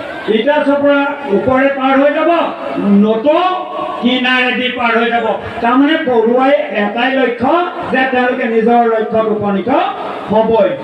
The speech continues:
তোমালোকে পৰুৱাৰ উদাহৰণটো লৈ আগবাঢ়িবা আৰু তোমালোকে নিজৰ লক্ষ্যত উপনীত হ'ব পাৰিবা। ইয়াকে চমুকে কৈ পুনৰবাৰ তোমালোকলৈ শুভেচ্ছা জনাই মোৰ ক'ব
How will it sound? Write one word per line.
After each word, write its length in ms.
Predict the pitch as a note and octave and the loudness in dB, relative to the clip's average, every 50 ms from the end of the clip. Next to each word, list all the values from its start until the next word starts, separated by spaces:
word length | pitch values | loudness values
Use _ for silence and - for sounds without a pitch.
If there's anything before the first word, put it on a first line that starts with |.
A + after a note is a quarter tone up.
| - - - - | -8 -10 -6 -2
তোমালোকে 560 | B3 C4+ C4+ C#4+ D#4 D#4+ D4+ D4+ D4+ - D4 C#4+ C4+ - - | 2 2 4 4 2 2 0 0 0 0 0 0 0 0 2
পৰুৱাৰ 460 | A#3+ A#3+ A#3 B3+ C4 B3+ B3 B3 B3+ B3+ A3+ | 2 2 2 2 0 0 0 0 -2 -2 0
উদাহৰণটো 520 | A3 G#3 G#3 A3 A3 A3 A3+ A3 G#3+ A3 A3 | 0 0 2 2 2 2 0 0 2 2 2
লৈ 280 | G#3 G3+ G#3+ B3+ D4 D#4+ E4 F4 - - - - - - - - | 2 2 2 2 2 2 0 -2 -4 -6 -6 -6 -6 -6 -6 -6
আগবাঢ়িবা 600 | - C4+ D4 D4 - E4 D#4 D4+ D4+ D#4 E4 E4+ E4+ E4 E4 - - D4+ C#4+ | -4 -2 -2 0 0 2 2 2 2 2 2 0 0 0 -4 -6 -8 -8 -4
আৰু 120 | B3+ B3+ B3 | -4 -2 -2
তোমালোকে 380 | A#3+ A#3+ A#3+ A#3+ A#3+ A#3+ B3 | 0 -2 -2 -2 -2 -2 -2
নিজৰ 320 | A#3 A3 A3 A3 A3+ A3+ A3 G#3+ | 0 0 2 2 2 2 2 2
লক্ষ্যত 360 | G#3+ G#3 G#3 - G#3+ G3+ G#3 - | 2 0 -2 -2 -2 -4 -4 -4
উপনীত 400 | G3+ F3+ - B3+ B3+ C4+ C#4 C#4+ | -6 -4 0 2 2 4 4 4
হ'ব 200 | C#4 C4 C4+ C#4 D4 C#4+ | 2 2 2 2 2 2
পাৰিবা। 280 | D4 D4 C#4+ C#4+ D4+ D#4 E4 D#4+ - - - - | 2 2 2 2 2 0 0 -2 -4 -8 -4 0
ইয়াকে 380 | - A3 A#3 A#3+ A#3+ A#3+ B3 A#3+ A#3+ A#3+ - - A#3+ - - - - - - - | 0 2 2 0 0 -2 -4 -4 -4 -6 -6 -8 -10 -10 -10 -10 -12 -12 -6 -2
চমুকে 380 | A3+ A#3 A#3 A#3 A#3 A#3 A3+ G#3+ | 0 2 2 2 2 0 -2 -2
কৈ 280 | G#3+ A3 B3+ C#4 D#4 D#4 D#4 D#4+ - - - - - - | -2 0 0 2 2 0 -2 -4 -6 -8 -8 -8 -4 -2
পুনৰবাৰ 640 | - A#3+ C#4 C#4+ D#4 D#4+ D#4+ D#4 D4+ D4 C4+ C4 - - - - - - - - - - - | 2 2 4 4 4 2 2 2 2 2 0 0 -2 -4 -6 -8 -10 -10 -10 -10 -12 -6 -2
তোমালোকলৈ 600 | G3+ A3 A#3 A#3 A#3 A#3 A#3 A3+ A3+ A3 A3 G#3 D#3+ - | -2 0 2 2 0 0 -2 -2 -2 -2 0 -2 0 0
শুভেচ্ছা 440 | - A3+ B3 C#4 C#4 C#4 - C#4 C4+ | 2 2 2 2 0 0 0 0 0
জনাই 380 | C4+ C4 B3 A#3+ A#3+ A#3 A#3 A3 - - - - - - - - - | 0 0 -2 -2 -2 -2 -4 -4 -6 -8 -10 -12 -12 -12 -10 -6 -2
মোৰ 180 | F3+ G3 G3+ | 0 0 0
ক'ব 260 | G3+ - - F#3 F#3 | 0 0 0 0 2